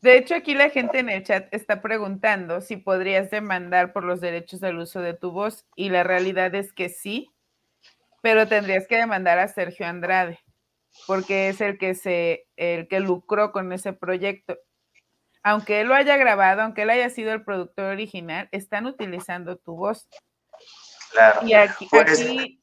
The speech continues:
Speaker 1: aquí creo que tendría que ser los músicos, que no sé por qué, pero estoy casi segura que tampoco les pagó, tu voz, eh,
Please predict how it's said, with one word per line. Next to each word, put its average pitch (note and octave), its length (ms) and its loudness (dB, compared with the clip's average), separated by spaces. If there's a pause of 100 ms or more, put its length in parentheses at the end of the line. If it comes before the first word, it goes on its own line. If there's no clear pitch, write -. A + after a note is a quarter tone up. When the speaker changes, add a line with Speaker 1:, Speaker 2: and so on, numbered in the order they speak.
(100)
Speaker 1:
aquí A#3 360 -2
creo C4+ 220 0
que C4+ 520 -2 (220)
tendría A3 420 -2
que B3+ 160 -2
ser A#3+ 460 -4 (2000)
los G3+ 280 -2
músicos, C#4 680 -2
que F3+ 320 -10
no F#3+ 180 -10
sé - 140 -8
por G#3 300 -12
qué, B3 140 -4
pero G#3+ 220 -4
estoy A3 180 -8
casi A3 260 -8
segura G3+ 360 -6
que F#3+ 100 -10
tampoco F#3+ 500 -8
les E3+ 180 -8
pagó, F3+ 440 -4 (680)
tu G#3 140 -6
voz, A#3 540 0 (720)
eh, G3+ 560 0